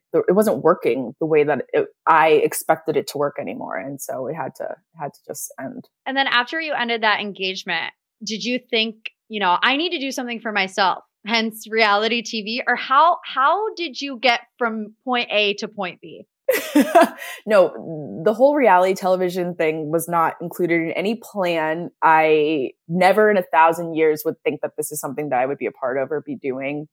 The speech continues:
Speaker 1: But when the opportunity came to me, I was like, "I don't wanna be on my deathbed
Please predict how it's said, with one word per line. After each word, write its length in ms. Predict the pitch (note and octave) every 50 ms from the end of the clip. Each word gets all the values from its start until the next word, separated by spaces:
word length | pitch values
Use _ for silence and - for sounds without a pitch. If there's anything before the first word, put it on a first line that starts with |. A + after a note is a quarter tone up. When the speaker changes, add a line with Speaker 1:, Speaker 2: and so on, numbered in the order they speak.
| -
Speaker 1:
But 240 | E3 D3 C#3 C3+ - -
when 160 | D3+ D#3+ D#3+
the 80 | D#3+ D#3+
opportunity 500 | D#3 D3+ - D3+ - D#3+ D#3 D3+ D3 C3 - -
came 220 | C#3 C3+ C#3 D#3 D3+
to 100 | - E3
me, 180 | E3 E3 D#3+ D3
I 120 | C3+ C#3+
was 200 | C#3+ D3 C#3 - -
like, 200 | B2+ C3 A2+ _ _ _ _ _ _ _ _ _ _ _ _ _ _ _ - -
"I 100 | C4+ D4+
don't 120 | D#4+ D#4+
wanna 140 | E4 D#4 C#4+
be 140 | C4+ B3+ A#3
on 80 | A3
my 120 | G3+ F3 E3+
deathbed 640 | - D#3 C#3+ E3+ - - - D3+ D3+ D3 D3 D3